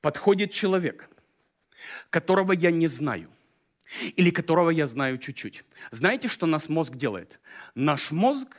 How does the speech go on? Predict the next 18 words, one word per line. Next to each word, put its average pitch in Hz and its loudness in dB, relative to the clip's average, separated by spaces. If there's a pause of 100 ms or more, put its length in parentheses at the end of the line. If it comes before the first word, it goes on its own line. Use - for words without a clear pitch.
(140)
это 147 0
уникальная 143 0
штука. - -12 (680)
Он 180 6
берет 160 4
и 156 4
автоматически 151 -2
заполняет 127 -2
то, 175 0
что - -8
мы 113 -4
не 110 -4
знаем 113 -4
о 110 -8
человеке. 110 -10 (760)
Мы 120 -4
увидели: 131 -4
"О, 110 -6